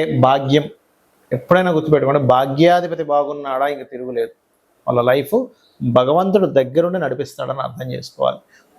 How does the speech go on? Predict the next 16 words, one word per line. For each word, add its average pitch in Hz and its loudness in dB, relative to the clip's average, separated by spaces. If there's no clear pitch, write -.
పాడయ్యాడా? 156 2
"ఓం 165 2
హరనేత్రాగ్ని 147 0
సందగ్ధ 139 -4
కామ 131 -2
సంజీవన 131 -4
ఔషధి". 117 -10
కెరీర్ 196 4
సరిగ్గా 185 2
లేదండి, 151 -4
"ఓం 156 2
మాణిక్య 147 0
మకుటాకార 135 -2
జానుద్వై 127 -4
విరాజితాయ 120 -2
నమః". 120 -12